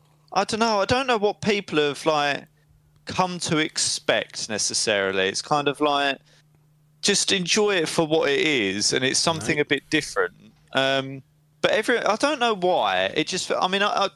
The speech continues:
Speaker 1: obviously, I was, my expectations of this, I was trying to set myself on the lower bar, so I wasn't,
Speaker 2: Yeah.
Speaker 1: like, disappointed. But I always knew I was erring myself on this kind of, like, almost cynical,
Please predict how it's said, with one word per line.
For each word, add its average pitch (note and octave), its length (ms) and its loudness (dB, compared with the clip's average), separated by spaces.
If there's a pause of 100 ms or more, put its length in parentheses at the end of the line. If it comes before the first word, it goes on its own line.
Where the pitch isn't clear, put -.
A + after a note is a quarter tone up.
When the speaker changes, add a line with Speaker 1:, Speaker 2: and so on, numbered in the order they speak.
(120)
Speaker 1:
obviously, G#3 300 0
I G3 240 2
was, G#3+ 340 -2 (520)
my F#3 240 2
expectations C#3+ 920 -2
of F#2 60 -8
this, F#2 160 -4
I B2+ 80 4
was C3+ 100 0
trying C#3+ 180 0
to B2+ 60 0
set - 300 0
myself A2 420 0
on A2+ 80 0
the G#2 100 2
lower G#2 220 2
bar, - 540 0
so A2+ 220 0
I G#2+ 180 2
wasn't, G#2+ 460 -2 (880)
Speaker 2:
Yeah. G#2 180 -2
Speaker 1:
like, G#2+ 240 -2
disappointed. A#2+ 880 0
But B2 100 4
I C#3+ 180 2
always F3+ 420 0
knew D#3+ 140 0
I A#2+ 120 2
was A2+ 220 -4
erring A#2+ 400 0
myself G2+ 540 -4
on G#2+ 80 -4
this G#2 140 -6
kind G#2 260 0
of, G#2 140 -2
like, G#2 260 2 (580)
almost A3+ 480 0
cynical, C3+ 760 0